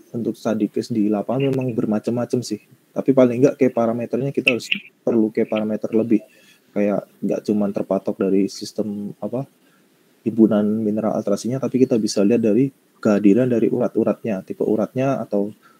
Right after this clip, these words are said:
tipe mineralisasi bijinya. Itu bisa menjadi pathfinder untuk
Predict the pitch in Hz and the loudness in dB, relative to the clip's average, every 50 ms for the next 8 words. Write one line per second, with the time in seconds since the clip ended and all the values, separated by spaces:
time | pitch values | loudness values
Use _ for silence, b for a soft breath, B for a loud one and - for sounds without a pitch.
0 | _ _ - - - 117 110 113 113 107 110 110 107 - 113 104 - 107 104 104 | _ _ -2 2 4 4 4 4 4 0 0 -2 -2 -2 -4 -2 -2 0 2 2
1 | 95 90 101 92 - 98 95 - 98 98 120 127 123 120 - - 113 113 104 101 | 2 2 2 0 0 -2 -4 -4 -2 2 2 2 2 2 -2 -2 -2 0 2 2
2 | 98 98 104 104 101 101 - - 98 - - 120 107 98 98 95 127 135 135 127 | 4 4 4 4 4 4 0 -4 -10 -6 -4 -2 -2 -2 -2 0 0 0 0 0
3 | 123 127 - | 0 -4 -6